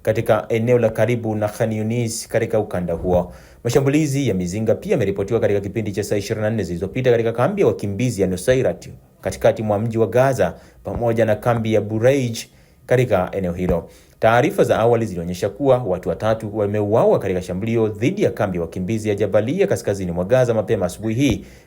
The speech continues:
na wengine sita kuuawa usiku wa shambu-, katika shambulio la Israel dhidi ya familia ya Hassouna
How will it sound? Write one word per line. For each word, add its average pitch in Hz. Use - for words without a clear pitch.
na 90
wengine 98
sita 190
kuuawa 117
usiku 110
wa 90
shambu-, 101
katika 110
shambulio 113
la 101
Israel 92
dhidi 120
ya 113
familia 113
ya 110
Hassouna 107